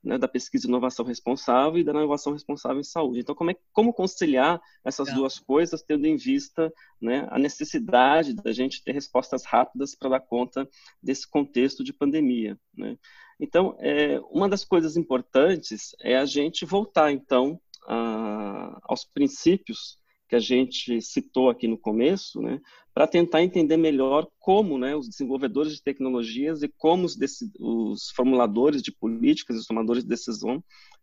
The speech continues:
Speaker 1: podem apoiar esse processo, né? Então, se a gente olhar, por exemplo, a questão da antecipação, né, dos impactos, das consequências,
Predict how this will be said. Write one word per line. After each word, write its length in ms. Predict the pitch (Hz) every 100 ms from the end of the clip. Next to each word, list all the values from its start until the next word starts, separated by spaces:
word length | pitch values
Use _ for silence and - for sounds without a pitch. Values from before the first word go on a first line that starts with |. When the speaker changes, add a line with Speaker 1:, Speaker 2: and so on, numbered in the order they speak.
| _
Speaker 1:
podem 360 | - 151 160 180
apoiar 600 | 170 175 147 127 135 170 _ -
esse 180 | 147 -
processo, 720 | - 196 - 127 107 - -
né? 200 | - 113 123 _ - -
Então, 240 | - - 175
se 80 | 196
a 60 |
gente 240 | 180 202 196
olhar, 160 | 165
por 140 | 160 151
exemplo, 360 | 139 139 127
a 60 | 139
questão 440 | 135 - - 131
da 140 | 113 120
antecipação, 1120 | 143 165 165 - - 120 - - 139 135 113
né, 140 | 101 110
dos 180 | 113 120
impactos, 720 | 110 - 120 117 110 - 113
das 180 | 107 -
consequências, 1120 | 117 107 - 113 117 113 - - 92 -